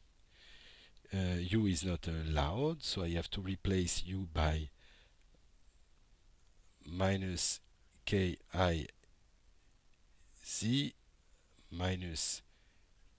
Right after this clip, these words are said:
K x hat, so B U,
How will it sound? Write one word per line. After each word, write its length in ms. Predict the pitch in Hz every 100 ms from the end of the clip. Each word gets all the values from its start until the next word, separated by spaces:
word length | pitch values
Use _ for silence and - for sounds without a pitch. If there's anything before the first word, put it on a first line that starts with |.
| -
K 320 | 110 104 85 - - - _ _ _ - -
x 240 | 76 -
hat, 300 | 127 175 - 143 135 - - -
so 80 | - 62
B 80 | 69
U, 260 | 92 139